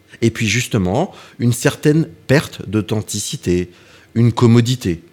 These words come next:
et puis le ras-le-bol, et puis j'arrête. Et pourtant, tant de bénéfices.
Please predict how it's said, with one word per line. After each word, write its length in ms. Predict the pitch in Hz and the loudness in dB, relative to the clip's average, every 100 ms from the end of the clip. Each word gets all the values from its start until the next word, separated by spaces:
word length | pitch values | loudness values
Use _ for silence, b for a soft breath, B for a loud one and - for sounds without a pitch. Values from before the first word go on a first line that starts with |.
| - | -6
et 80 | |
puis 160 | 113 151 | 0 4
le 60 | 127 | 6
ras-le-bol, 540 | 120 101 98 147 175 - _ _ - | 6 6 6 4 0 -8 _ _ -8
et 60 | |
puis 160 | - 147 | -4 2
j'arrête. 460 | 117 82 - - - _ _ _ _ | 4 4 0 -10 -20 _ _ _ _
Et 80 | 127 | -2
pourtant, 500 | - - - 131 160 - | -2 -4 0 0 0 4
tant 160 | 147 | 6
de 120 | 139 104 | 8 6
bénéfices. 680 | 104 98 87 80 - - | 6 2 -2 -10 -12 -14